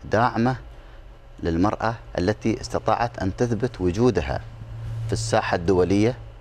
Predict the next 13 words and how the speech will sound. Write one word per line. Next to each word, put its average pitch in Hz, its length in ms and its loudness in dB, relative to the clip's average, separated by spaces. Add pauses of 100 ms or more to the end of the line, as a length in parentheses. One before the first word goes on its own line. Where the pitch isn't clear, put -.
(420)
وعلينا 98 560 4
أن، 95 280 0 (600)
آه، 80 420 0
نكون 113 260 0
فخورين 101 560 4 (320)
كعرب 92 360 0 (480)
لأن 101 380 2
المرأة 92 400 2
الرياضية 92 520 2
العربية 92 500 2
احتلت 104 580 0
مراكز 101 560 0 (240)
متقدمة 104 640 0